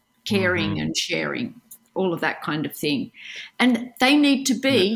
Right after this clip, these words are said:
Speaker 2: Yeah.
Speaker 1: universal principles. I mean, trade is a universal kind of, like, right and principle, and a lot of our international law is all based around trade. Well, how about us having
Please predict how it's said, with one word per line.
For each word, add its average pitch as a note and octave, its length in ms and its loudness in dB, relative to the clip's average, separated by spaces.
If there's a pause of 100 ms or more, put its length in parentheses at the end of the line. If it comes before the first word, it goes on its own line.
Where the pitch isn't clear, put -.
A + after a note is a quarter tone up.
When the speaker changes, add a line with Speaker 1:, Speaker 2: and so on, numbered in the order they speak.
Speaker 2:
Yeah. C4+ 100 4
Speaker 1:
universal B3 420 2
principles. C4 540 0
I - 160 -6
mean, C4 220 6
trade A#3+ 760 2 (360)
is A#3 160 4
a A#3+ 40 4
universal G3+ 760 4
kind F#3 300 -2
of, D#3 140 -8
like, F3 220 2 (200)
right E3 360 2 (200)
and F3+ 160 -4
principle, F#3+ 680 -2
and F#3+ 180 -2 (100)
a G3+ 60 0
lot G3+ 200 2
of F#3 100 -2
our F3 300 2 (600)
international A3+ 680 4
law G#3+ 340 4
is G#3+ 180 2 (180)
all C#4 220 6
based G#3 380 2
around G3+ 380 2
trade. G3+ 540 0 (220)
Well, B3+ 120 2
how C#4+ 280 4
about A#3+ 280 4
us A3+ 180 0
having A3 600 2